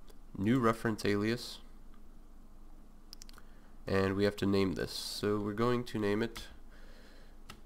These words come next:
zero zero zero Test Alias. And right here where it says unique actor, we need to select that and select zero zero zero Test Actor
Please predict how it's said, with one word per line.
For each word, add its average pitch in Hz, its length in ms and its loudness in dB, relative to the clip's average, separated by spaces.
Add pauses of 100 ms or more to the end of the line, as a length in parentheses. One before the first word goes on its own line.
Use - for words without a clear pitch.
zero 113 200 4
zero 120 260 2
zero 98 440 4 (600)
Test - 560 0 (960)
Alias. 90 560 0 (1700)
And 92 500 0 (800)
right - 180 6
here 120 240 6
where 123 140 4
it - 60 -4
says 95 360 2
unique 98 460 2
actor, 170 440 2 (180)
we 95 80 0
need 95 120 0
to - 80 -2
select - 420 0
that 127 260 2 (840)
and 107 440 4
select 98 560 2 (440)
zero 113 240 6
zero 117 220 4
zero 101 340 4
Test - 340 4
Actor - 400 -4